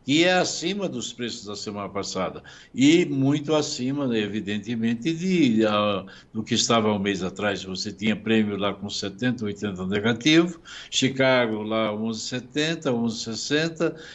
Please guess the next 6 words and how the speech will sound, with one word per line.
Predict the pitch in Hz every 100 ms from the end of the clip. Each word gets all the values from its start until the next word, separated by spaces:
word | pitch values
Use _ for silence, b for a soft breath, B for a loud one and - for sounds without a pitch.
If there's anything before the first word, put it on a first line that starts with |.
| B
e | - 123
tudo | 123 151 143 131
isso | 135 135
aí | 127 131
repercutiu. | 139 139 143 139 139 - 101 98
Então, | 104 123 120 117 -